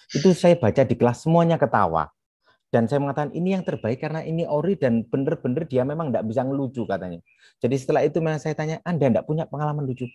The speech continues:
"Tidak punya, Pak." "Anda tidak bisa ketawa, Pak." "Apanya, Pak, yang mau diketawakan?" Saya sampai gini, masalah. Ternyata ada orang yang tidak bisa,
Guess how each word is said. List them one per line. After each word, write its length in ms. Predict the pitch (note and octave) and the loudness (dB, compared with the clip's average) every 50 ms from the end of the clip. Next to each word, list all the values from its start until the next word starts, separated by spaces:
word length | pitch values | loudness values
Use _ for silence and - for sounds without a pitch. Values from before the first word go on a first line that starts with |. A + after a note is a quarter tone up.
| - - - _ - | -14 -20 -12 _ 2
"Tidak 180 | B2 - - - | 2 2 2 0
punya, 320 | - E3+ F3+ F3 D#3+ C3 | -2 0 0 2 0 0
Pak." 220 | A#2 - A#2 - - | -2 -4 -8 -6 0
"Anda 240 | F3+ F#3 E3+ F#3 | 2 4 4 6
tidak 160 | D#3 C3+ A2+ B2+ | 6 6 4 4
bisa 240 | C3+ C3 E3 D#3 | 2 2 2 2
ketawa, 400 | - E3 D3+ - D3 C3 B2 A#2 | 2 0 -2 0 0 0 -2 -4
Pak." 160 | - A#2+ - _ _ _ _ _ _ _ _ _ _ _ _ - | -6 -8 -12 _ _ _ _ _ _ _ _ _ _ _ _ -6
"Apanya, 400 | F3+ F#3 - G#3 G#3+ G#3 G3+ F3 | -4 -2 2 2 4 4 4 4
Pak, 180 | - D#3+ C#3+ - C#3 | 2 2 2 2 2
yang 160 | D3 D3+ D3+ | 0 0 0
mau 100 | D#3+ D#3+ | 0 -2
diketawakan?" 540 | C3+ A#2 B2 C3+ - D#3+ D3 C3+ B2+ - C#3+ | -2 -2 -4 -4 -4 -4 -4 -4 -4 -4 -4
Saya 160 | C#3 F3 F3+ | -2 -2 0
sampai 240 | D#3+ F#3 F3+ C#3+ B2+ | 0 -2 -2 -2 -2
gini, 240 | - B2+ A2+ A2 G#2 | -2 0 0 0 0
masalah. 400 | G#2 G2 F#2+ - - G#2 A2 A#2+ | -2 -4 -6 -8 -8 -8 -8 -8
Ternyata 400 | - C#3+ D#3 D#3+ D#3+ - F3+ - | -6 -4 -4 -2 0 0 0 0
ada 240 | F3+ C#3+ - D#3+ C3 | 2 2 2 4 4
orang 240 | D3+ D#3+ F#3 G3 F#3 | 4 4 2 2 2
yang 160 | F3 D#3+ C3+ | 0 0 2
tidak 160 | A#2+ A#2 A2+ | 0 0 0
bisa, 280 | A#2 B2 A#2 - D3 | 0 -4 -4 -4 -4